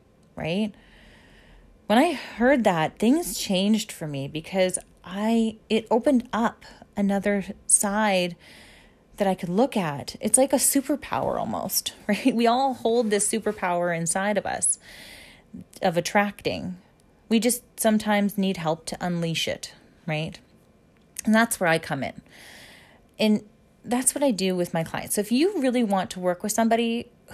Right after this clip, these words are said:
who has been where you are and felt what you're feeling and then figured it all out, I can help you. The only question is, are you ready to do it? So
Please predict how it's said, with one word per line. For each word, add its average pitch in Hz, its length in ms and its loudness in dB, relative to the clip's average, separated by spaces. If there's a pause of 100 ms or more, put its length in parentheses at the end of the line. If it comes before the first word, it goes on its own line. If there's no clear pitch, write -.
who 226 200 2
has 180 320 0
been 170 520 -2 (100)
where 165 140 -2
you 160 340 -4
are 143 400 -6 (520)
and 185 220 0
felt 196 580 -2 (160)
what - 200 -4
you're 170 160 -2
feeling 160 720 -2 (480)
and 185 100 4
then 170 100 2
figured 160 360 0
it 156 80 0
all 147 180 0
out, 170 380 -4 (280)
I 170 160 0
can 165 160 -6
help 143 260 -8
you. - 200 -8 (1400)
The 202 160 2
only 214 160 4
question 175 340 -2
is, 147 160 0 (120)
are 165 100 0
you 156 140 -2
ready 139 260 -2
to 151 180 -4
do 143 180 -6
it? - 320 -10 (1600)
So - 360 0